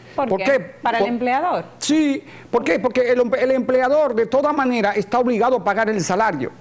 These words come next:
Speaker 1: Ujú.
Speaker 2: de la trabajadora. Ahora, el empleador se libera de pagar el salario cuando tiene a la trabajadora registrada en la Seguridad Social.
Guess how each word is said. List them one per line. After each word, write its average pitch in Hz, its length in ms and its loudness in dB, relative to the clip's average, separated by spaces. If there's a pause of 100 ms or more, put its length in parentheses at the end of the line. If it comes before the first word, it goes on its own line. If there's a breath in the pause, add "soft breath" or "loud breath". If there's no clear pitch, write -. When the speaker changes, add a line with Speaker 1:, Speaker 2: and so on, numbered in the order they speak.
(220)
Speaker 1:
Ujú. 214 180 -10
Speaker 2:
de 151 60 0
la 151 120 2
trabajadora. 131 640 -2 (720 loud breath)
Ahora, 226 300 -2 (240 loud breath)
el 208 160 -4
empleador 240 440 0
se 330 180 0
libera 269 420 0
de 220 120 0
pagar 208 280 0
el 269 100 -2
salario 180 640 0 (640 loud breath)
cuando 226 280 0
tiene 262 200 0
a 302 40 2
la 294 100 2
trabajadora 233 880 0 (380)
registrada 214 600 0
en 247 60 0
la 208 60 0
Seguridad 175 460 0
Social. 185 480 -2